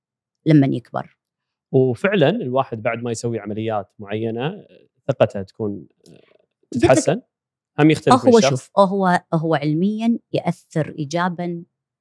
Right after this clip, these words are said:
Speaker 1: إذا البوتوكس، البوتوكس أثبت
Speaker 2: مم.
Speaker 1: علميًا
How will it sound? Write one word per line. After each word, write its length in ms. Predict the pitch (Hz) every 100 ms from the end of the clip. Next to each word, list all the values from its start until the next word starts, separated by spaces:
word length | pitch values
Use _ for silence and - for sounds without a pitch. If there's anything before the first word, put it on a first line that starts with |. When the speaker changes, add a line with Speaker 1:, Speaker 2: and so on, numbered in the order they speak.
| _ _ _ _
Speaker 1:
إذا 140 | 202 208
البوتوكس، 720 | 190 254 - 202 - - - _ _ _ -
البوتوكس 600 | 165 175 196 190 - - -
أثبت 320 | 226 135 127
Speaker 2:
مم. 60 | 139
Speaker 1:
علميًا 460 | 147 165 170 165